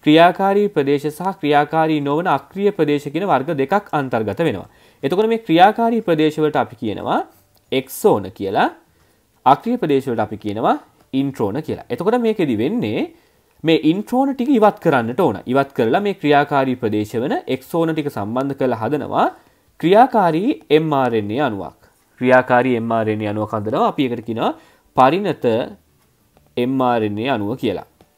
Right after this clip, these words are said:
නැත්නම් මැචුවර්ඩ් එම් ආර් එන් ඒ කියලා කියනවා. එතකොට ඔබ දන්නවා මේ ඔක්කොම ක්‍රියාවලිය,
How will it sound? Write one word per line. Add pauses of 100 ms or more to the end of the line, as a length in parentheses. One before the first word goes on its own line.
(200)
නැත්නම්
මැචුවර්ඩ්
එම්
ආර්
එන්
ඒ
කියලා
කියනවා.
එතකොට
ඔබ
දන්නවා (280)
මේ
ඔක්කොම
ක්‍රියාවලිය,